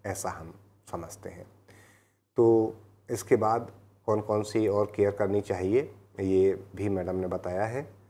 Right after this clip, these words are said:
साथ ही जो, अ, ब्रेस्ट फीडिंग है, यानी स्तनपान, ये बच्चों के लिए, शिशुओं के लिए बहुत ज़रूरी है। तो स्तनपान पर भी जो आपकी तीसरी यूनिट है, इसके बारे में हम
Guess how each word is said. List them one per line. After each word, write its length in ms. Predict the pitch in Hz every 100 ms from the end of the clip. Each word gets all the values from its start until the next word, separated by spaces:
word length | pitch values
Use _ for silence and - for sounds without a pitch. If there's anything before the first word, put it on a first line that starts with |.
| _ _ -
साथ 220 | 113 120
ही 440 | 117 113 117 120 117 - _ -
जो, 360 | 95 95 92 92
अ, 260 | - - 92 90 87
ब्रेस्ट 360 | 82 110 131
फीडिंग 380 | - 107 98 117
है, 240 | 98 87 - - -
यानी 340 | 95 107 117
स्तनपान, 640 | - - 131 - 90 82 - - _ _ 113
ये 140 | 143
बच्चों 340 | 123 117 113
के 160 | 98 101
लिए, 180 | 95 98
शिशुओं 440 | - 104 - 110
के 140 | 101 98
लिए 260 | 95 92 - - - 92
बहुत 500 | 90 131 131 151 120
ज़रूरी 420 | 107 98 92 92
है। 200 | 110 170 - - - -
तो 120 | 107
स्तनपान 600 | 107 123 120 117 101 101
पर 180 | 98 101
भी 400 | 92 98 120 98 - - _ 90
जो 160 | 101
आपकी 340 | 104 92 - 104
तीसरी 460 | - 160 - 131
यूनिट 280 | 120 113 110
है, 340 | 113 107 - - -
इसके 260 | 101 -
बारे 240 | 95 95 95
में 200 | 92 87
हम 320 | 92 92